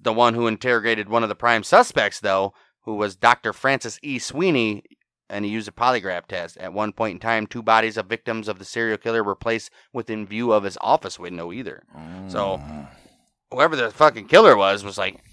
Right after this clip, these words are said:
Speaker 2: Hmm.
Speaker 1: "I know who you are, Elliot Ness, and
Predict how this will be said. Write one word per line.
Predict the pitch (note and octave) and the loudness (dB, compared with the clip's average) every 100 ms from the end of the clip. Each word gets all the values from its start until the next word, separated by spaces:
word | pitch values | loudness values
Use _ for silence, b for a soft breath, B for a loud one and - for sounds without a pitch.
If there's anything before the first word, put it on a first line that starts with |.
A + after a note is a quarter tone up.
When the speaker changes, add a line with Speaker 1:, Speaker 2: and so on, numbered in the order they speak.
| - | -20
Speaker 2:
Hmm. | E2+ F2 F2+ E2 D#2 | -14 -12 -10 -10 -10
Speaker 1:
"I | G#2 | -6
know | C#3 E3+ | -2 0
who | |
you | B2+ A2+ | 2 8
are, | D3+ D#3 | 10 10
Elliot | F#2+ G2 F#2+ | 6 -2 -4
Ness, | E2+ F#2 A2+ - | -8 -8 -8 -10
and | - F#2+ G2 | -14 -14 -14